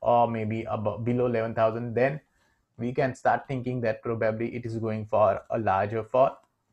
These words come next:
So currently we are not holding any longs because we, uh, market failed to give any bullish reversal. We exited longs on,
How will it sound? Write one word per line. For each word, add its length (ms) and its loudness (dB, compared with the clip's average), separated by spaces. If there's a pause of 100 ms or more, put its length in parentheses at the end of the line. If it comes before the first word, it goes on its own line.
(200)
So 120 -8
currently 320 4
we 100 6
are 80 6
not 400 2
holding 480 -4
any 280 -4
longs 500 -2
because 520 -4 (200)
we, 260 -8 (500)
uh, 120 2
market 340 0 (100)
failed 300 -2
to 220 0
give 160 2
any 320 -2
bullish 340 -2
reversal. 420 -2 (1000)
We 160 -2
exited 420 -2
longs 400 2
on, 340 -2